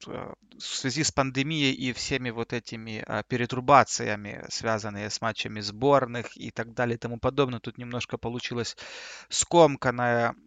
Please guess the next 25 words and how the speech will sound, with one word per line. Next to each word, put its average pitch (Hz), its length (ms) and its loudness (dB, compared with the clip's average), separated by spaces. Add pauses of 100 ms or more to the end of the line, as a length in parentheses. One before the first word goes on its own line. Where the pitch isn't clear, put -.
(140)
а, 113 140 -2
начало, 151 460 6
поскольку 123 500 -2
после 120 360 -2
Community 120 500 -6
Shield - 560 -2
ком-, 120 560 -8
игроки 127 420 -2
уходят, 120 540 0
а, 107 460 -2
делают 120 340 -2
паузу, 120 280 8
да, 120 140 4
на, 110 140 -4 (320)
на, 110 180 -8
на 113 220 -6
матчи 127 280 0
сборных, 151 600 2 (580)
вот, 127 340 2
после 120 220 -2
чего 120 240 -2
сезон 110 260 -6
во-, 117 160 -2
возобновляется. 113 1000 -2
Ну, 196 360 4